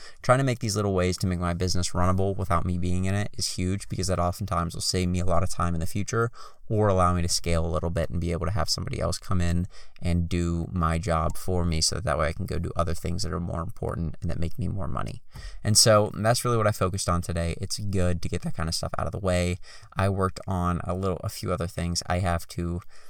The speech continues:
I just have some personal stuff I wanna work on, stuff like stocks, um, stuff like looking at budgeting tools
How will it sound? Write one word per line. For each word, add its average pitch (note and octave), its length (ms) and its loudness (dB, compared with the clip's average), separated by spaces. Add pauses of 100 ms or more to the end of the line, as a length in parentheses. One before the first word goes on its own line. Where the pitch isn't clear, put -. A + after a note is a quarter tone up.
(160)
I A2 120 0
just G#2+ 120 2
have A#2 100 2
some A2+ 140 2
personal F#2+ 380 0
stuff - 260 0
I E2+ 60 0
wanna E2+ 180 0
work - 220 -2
on, D#2 160 0
stuff - 280 -2
like E2 120 -4
stocks, E2 560 0
um, E2+ 280 -2
stuff - 380 2
like E2+ 460 0 (420)
looking F#2+ 460 0
at E2+ 360 -2
budgeting F2 480 2
tools F2 500 -4